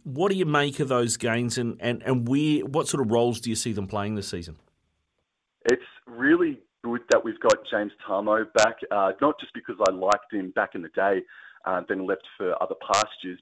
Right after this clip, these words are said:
Speaker 2: but James Tamou, I think, is coming in at the right time, or coming back at the right time, because I think our forward pack just needed that one more extra, uh, piece of experience,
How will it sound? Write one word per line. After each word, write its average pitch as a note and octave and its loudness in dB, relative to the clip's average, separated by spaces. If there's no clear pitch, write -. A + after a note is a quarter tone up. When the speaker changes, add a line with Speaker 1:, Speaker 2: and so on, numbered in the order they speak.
Speaker 2:
but G#2 4
James C3+ -4
Tamou, G#2+ 4
I - -8
think, A2 -10
is G2+ -14
coming G#2 -6
in G2+ -4
at G2 -4
the F#2+ -10
right F#2+ 4
time, G2+ -6
or F#2 -10
coming G2 -8
back G2 0
at F#2 -6
the F2+ -12
right F#2 0
time, F#2+ -6
because F#2 -16
I F#2+ -2
think B2+ -8
our C3 2
forward G2 -2
pack G#2 -8
just A2 -16
needed A#2+ -4
that G2 2
one G2+ -4
more G2 -4
extra, - -6
uh, F2+ -4
piece G2 -8
of F#2 -12
experience, G#2 -8